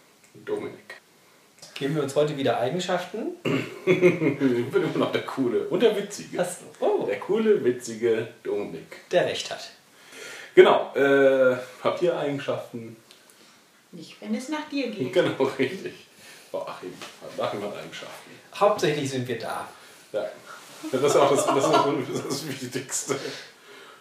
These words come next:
Speaker 1: Staffel sieben, Episode sechs. Die heißt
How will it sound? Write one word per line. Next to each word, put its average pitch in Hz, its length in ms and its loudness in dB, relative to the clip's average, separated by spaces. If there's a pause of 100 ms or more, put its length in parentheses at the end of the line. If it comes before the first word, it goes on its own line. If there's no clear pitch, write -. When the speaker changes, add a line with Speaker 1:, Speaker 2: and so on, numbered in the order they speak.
(120)
Speaker 1:
Staffel 131 500 -6
sieben, 131 680 -2
Episode 107 1000 -4 (640)
sechs. - 680 -10 (2750)
Die 110 920 -6 (360)
heißt 107 840 -6